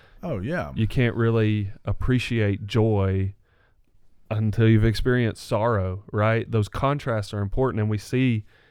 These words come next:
Speaker 2: all of that reflected throughout Scripture, but in particular in the Psalms, you know, like, even Psalm sixty-six that you mentioned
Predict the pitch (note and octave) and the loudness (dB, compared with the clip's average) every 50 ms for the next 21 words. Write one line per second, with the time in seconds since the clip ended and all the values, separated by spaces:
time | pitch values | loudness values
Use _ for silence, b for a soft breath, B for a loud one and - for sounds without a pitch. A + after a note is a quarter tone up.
0 | b b b b b b b _ _ _ _ - A#2 B2 C3+ C#3+ C3+ C3 A#2+ G2+ | b b b b b b b _ _ _ _ 4 8 8 10 10 10 10 10 8
1 | G#2 G2+ G2+ G2+ - G#2 G2+ - - - A2 G#2+ G2+ - A2 G2+ G2 G2 G2 G#2 | 8 6 6 6 4 4 2 2 2 0 -2 -2 -2 0 0 2 2 0 0 -4
2 | - - A#2+ A#2 A2 G#2 G2+ - - - A#2+ A2 - - - G#2 G2 A2 G#2+ A2 | -4 0 2 4 4 4 2 0 -4 -4 -4 -4 -4 -6 -8 -6 -2 0 2 2
3 | G#2 A2 G2 - C#3 B2 - B2+ A#2+ G#2+ B2 A2+ G#2+ A2 G#2+ G#2 - - B2 A#2 | 2 2 2 2 0 2 4 4 4 4 4 4 4 4 2 0 0 2 2 2
4 | A2 G#2 F#2+ G2 G2+ G2+ - - - A#2 A#2+ A2+ G#2 G#2 G#2 G#2 G#2 G2+ G#2 A2 | 2 2 0 0 -2 -4 -8 -8 -4 0 0 0 2 0 -2 -2 -2 -4 -4 -4
5 | A#2+ A#2 A#2 G#2+ - - B2+ A#2 A2+ G#2 - A#2+ A2+ - - G2+ F#2+ - C3+ B2+ | -4 -6 -6 -6 -6 -4 -4 -4 -4 -4 -6 -8 -8 -6 -6 -6 -2 0 2 2
6 | A2+ - - - - G#2 - - A2+ G2+ G#2+ A2 A2 G#2+ - A2 G2+ G2+ | 2 0 -2 -4 -4 -4 -2 -2 -4 -2 -2 -2 -2 -4 -4 -4 -4 -4